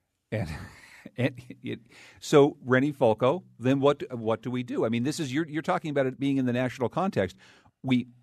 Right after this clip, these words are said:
we're in the middle of a presidential campaign year in which,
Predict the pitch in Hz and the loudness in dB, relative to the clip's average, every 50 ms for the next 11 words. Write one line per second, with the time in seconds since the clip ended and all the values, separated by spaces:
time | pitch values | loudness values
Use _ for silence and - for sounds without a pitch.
0 | - _ _ _ _ _ _ - 131 120 113 110 110 - - - 123 120 117 117 | -20 _ _ _ _ _ _ -16 -8 -2 -2 -2 -2 -2 -4 -4 -2 0 0 0
1 | 117 117 113 110 101 101 - - 123 117 107 113 127 143 - - 147 120 - - | -2 -2 -2 -2 -4 -4 -2 0 0 0 2 0 0 0 0 -2 -4 -4 -2 -4
2 | 113 104 - 110 110 107 104 101 101 101 107 104 110 107 110 104 - | -6 -4 -4 -4 -4 -2 -2 -2 0 0 0 0 0 0 0 -2 -4